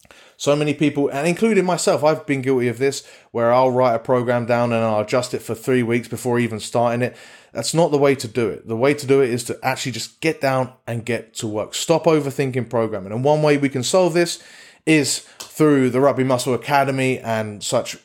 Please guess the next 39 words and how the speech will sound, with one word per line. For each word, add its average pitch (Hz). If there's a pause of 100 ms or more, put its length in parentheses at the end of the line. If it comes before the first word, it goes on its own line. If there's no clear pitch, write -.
coaching 139
services 131
that 131
we 127
provide. 123 (600)
Links 147
in 143
the 131
description 117
below 113
to 113
check 117
that 123
out, 120
to 107
stop -
yourself 139
from 127
overthinking, 113
to -
actually 123
just -
ex-, 127
focus 151 (240)
on 110
executing 120 (240)
your 101
training. 110
Now, 143
those 175
are 170
some 156
ways 156
that 120
we 120
make 123 (280)
our 117
training 117
harder, 123